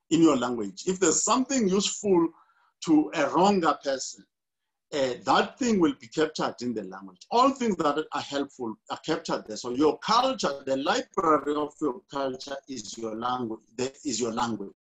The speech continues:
Language is the library of culture. Everything a culture knows has a word,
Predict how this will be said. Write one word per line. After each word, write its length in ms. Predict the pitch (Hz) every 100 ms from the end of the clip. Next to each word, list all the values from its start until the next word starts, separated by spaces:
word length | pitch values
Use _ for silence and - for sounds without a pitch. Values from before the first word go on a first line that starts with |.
| - - _ - _
Language 400 | 170 269 240 185
is 120 | 160
the 100 | 139
library 840 | 127 151 220 - 175 156 151 180 180 _ _ _
of 140 | - - -
culture. 400 | 160 147 147 143 -
Everything 760 | 240 269 208 226 - 180 123 - _ _ _
a 180 | 156 143
culture 460 | - 180 185 185 156
knows 480 | 156 175 147 123
has 180 | 131 117
a 80 | 117
word, 240 | 127 131